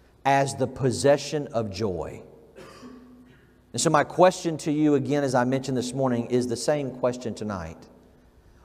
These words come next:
What is it that is distracting you from the reality of joy in your life?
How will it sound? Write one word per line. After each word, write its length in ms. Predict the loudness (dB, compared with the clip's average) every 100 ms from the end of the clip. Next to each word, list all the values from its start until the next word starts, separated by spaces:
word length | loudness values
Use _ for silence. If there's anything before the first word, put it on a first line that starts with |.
| -6
What 500 | 4 8 8 6 2
is 240 | 2 2
it 140 | -2 -4 -14 -20 -20 -20 -8
that 240 | 4 6 6
is 140 | 0
distracting 1080 | -4 -4 -4 2 6 6 4 -4 -4 -4 -2
you 460 | -2 -2 -4 -10 -16 -20 -20 -20 -10
from 300 | 2 4 4
the 120 | 0
reality 880 | 0 0 2 4 4 2 0 -2 -4 -10 -18 -10 0
of 280 | 0 0
joy 640 | -2 2 2 2 -4 -8 -12 -18 -20 -20 -20 -12
in 200 | -8 -8
your 220 | -6 -6 -6
life? 380 | -8 -12 -16